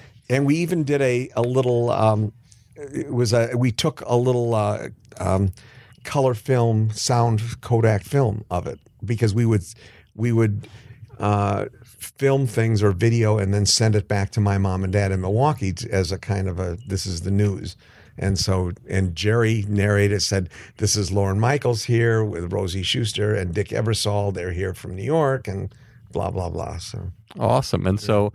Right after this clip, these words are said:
Speaker 1: we have
Speaker 2: you
Speaker 1: a
Speaker 2: write Airplane,
Speaker 1: Yeah, so we
Speaker 2: and
Speaker 1: wrote
Speaker 2: then you,
Speaker 1: Airplane.
Speaker 2: so you write it, you get it all paginated the right way and
Speaker 1: Yeah.
Speaker 2: structured the right way, and you don't write Kentucky Fried Movie, although you have it technically written. It's just not in script form.
Speaker 1: Right, it's not in script form.
Speaker 2: And, and so you,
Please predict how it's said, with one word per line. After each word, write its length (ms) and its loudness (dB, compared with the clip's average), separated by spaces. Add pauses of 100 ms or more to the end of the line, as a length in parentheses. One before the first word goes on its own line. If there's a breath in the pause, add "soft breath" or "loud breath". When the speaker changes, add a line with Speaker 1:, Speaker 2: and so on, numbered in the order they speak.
(120 loud breath)
Speaker 1:
we 80 -10
have 80 -6
Speaker 2:
you 100 2
Speaker 1:
a 20 0
Speaker 2:
write 320 0
Airplane, 880 2
Speaker 1:
Yeah, 220 -8
so 200 -12
we 80 -6
Speaker 2:
and 120 2
Speaker 1:
wrote 80 4
Speaker 2:
then 120 4
you, 260 2
Speaker 1:
Airplane. 60 0
Speaker 2:
so 160 -4
you 80 2
write 360 2
it, 220 -2
you 200 0
get 200 0
it 100 -4
all 380 0
paginated 800 0
the 80 0
right 240 2
way 380 2
and 120 0
Speaker 1:
Yeah. 60 -2
Speaker 2:
structured 560 -2
the 80 -6
right 260 2
way, 460 2 (520 loud breath)
and 800 0 (240)
you 220 -2
don't 300 0
write 460 0
Kentucky 520 0
Fried 300 2
Movie, 280 0
although 220 4
you 160 0
have 300 0
it 200 -2
technically 560 2
written. 440 0
It's 160 -2
just 240 -2
not 180 4
in 80 2
script 500 -2
form. 380 2
Speaker 1:
Right, 160 2
it's 80 -2
not 180 -8
in 80 -6
script 300 -8
form. 220 -14
Speaker 2:
And, 440 2
and 220 2
so 300 2
you, 600 0